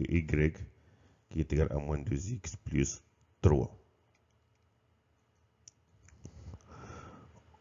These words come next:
On calcule la pente de la droite A B. Puisqu'on connaît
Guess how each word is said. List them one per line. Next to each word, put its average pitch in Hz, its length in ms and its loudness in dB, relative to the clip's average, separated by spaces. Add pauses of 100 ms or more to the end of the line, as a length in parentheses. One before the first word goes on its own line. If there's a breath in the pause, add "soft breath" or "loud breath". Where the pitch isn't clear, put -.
(520)
On 82 120 10
calcule 92 420 12
la 92 100 12
pente 95 560 8
de 85 100 4
la 85 80 8
droite 85 640 8
A 76 140 6
B. 71 140 -4 (960 soft breath)
Puisqu'on 92 400 4
connaît 98 460 6